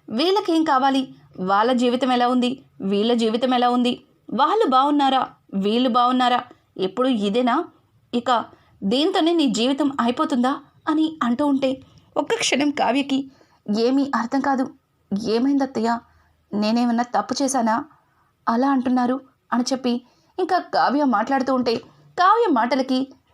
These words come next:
అపర్ణ, "ఎప్పుడు వాళ్ళ సంతోషం కోసం, వీళ్ళ సంతోషం కోసం ఏదో ఒకటి చెయ్యటమే కానీ నీ సంతోషం కోసం ఇక ఆలోచించుకోవా?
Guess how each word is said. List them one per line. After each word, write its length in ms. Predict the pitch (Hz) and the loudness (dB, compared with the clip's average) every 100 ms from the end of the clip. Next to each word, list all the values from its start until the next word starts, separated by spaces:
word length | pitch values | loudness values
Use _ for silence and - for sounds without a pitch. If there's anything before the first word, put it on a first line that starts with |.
| _ _ - _ _ _ _ _ - | _ _ -20 _ _ _ _ _ -4
అపర్ణ, 420 | 226 254 254 240 - _ _ _ _ _ _ _ _ - 208 | 0 0 0 -2 -6 _ _ _ _ _ _ _ _ -10 -4
"ఎప్పుడు 520 | 220 214 262 269 320 _ _ - - | -4 -2 -2 -2 -4 _ _ -20 -10
వాళ్ళ 360 | 185 196 196 269 | -2 0 2 0
సంతోషం 520 | 277 240 254 254 269 | 0 0 0 0 0
కోసం, 340 | 254 240 254 247 - _ _ | -2 -2 -2 -4 -12 _ _
వీళ్ళ 380 | 220 233 370 480 | -4 0 2 2
సంతోషం 500 | 415 311 262 302 311 | 0 -2 0 0 0
కోసం 380 | 285 277 277 269 - - - - | 0 0 -2 -4 -6 -20 -20 -6
ఏదో 400 | 208 233 269 285 | 0 2 2 2
ఒకటి 320 | 262 262 262 262 | 0 0 -2 -2
చెయ్యటమే 400 | 214 254 269 269 | -2 0 0 0
కానీ 320 | 262 240 233 - _ _ _ | 0 0 0 -4 _ _ _
నీ 240 | - 196 254 | -4 -2 0
సంతోషం 500 | 285 247 302 294 285 | 0 0 0 0 0
కోసం 320 | 262 254 262 - _ _ - | 0 -2 -4 -6 _ _ -4
ఇక 220 | 240 247 | -4 0
ఆలోచించుకోవా? 1000 | 262 - 220 254 277 254 247 269 233 247 | -2 -2 -2 0 0 -2 -2 -2 0 -2